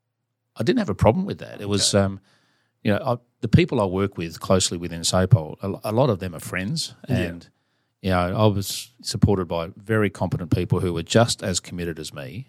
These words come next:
Speaker 1: and we were in this together. And, you know, my wife and my kids who are at home, they're hugely supportive as well. Uh,
Speaker 2: Mm.
Speaker 1: it's just, it's, it's more organic
Speaker 2: Mm.
Speaker 1: than, um, you know, a deliberate, deliberate thought about, you know, de-,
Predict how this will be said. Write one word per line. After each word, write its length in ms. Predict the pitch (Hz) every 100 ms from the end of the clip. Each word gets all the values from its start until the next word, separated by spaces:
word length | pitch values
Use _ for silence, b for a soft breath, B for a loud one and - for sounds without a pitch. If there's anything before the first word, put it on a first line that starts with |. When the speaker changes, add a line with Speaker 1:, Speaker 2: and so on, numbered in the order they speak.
| -
Speaker 1:
and 140 | 87
we 100 | 101
were 120 | 95
in 200 | 98 95
this 160 | 90 85
together. 520 | - 82 85 76 - - _ _ _ _ _ _
And, 500 | 95 95 92 90 - _ _ _ _
you 100 | 95
know, 140 | 90 - _ _ -
my 180 | 107 92
wife 540 | 90 98 92 - -
and 400 | 90 90 82 85 _ _
my 120 | 87
kids 320 | 82 - 87 -
who 100 | 87
are 40 |
at 80 | 82
home, 420 | 101 92 92 92 -
they're 240 | 98 85 _ _ _ _ _ _ _
hugely 400 | _ 107 98 92
supportive 460 | 85 - 98 87 85
as 120 | 80
well. 320 | 80 80 82 -
Uh, 60 | 87 87
Speaker 2:
Mm. 80 |
Speaker 1:
it's 80 | 110
just, 200 | - 127 _ _ _ _ _ _ _ _
it's, 200 | - -
it's 240 | - -
more 220 | 117 113 104
organic 480 | 87 98 95 82 _ _ -
Speaker 2:
Mm. 140 | 104
Speaker 1:
than, 320 | 92 87 87
um, 380 | 85 82 80 82 _ _
you 120 | 92
know, 120 | 85 85
a 40 |
deliberate, 580 | 82 95 87 87 175 143
deliberate 360 | 104 107 90 -
thought 160 | 95
about, 160 | 85 85 _ _ _
you 60 | 90
know, 60 | 90 _ _
de-, 220 | 101 -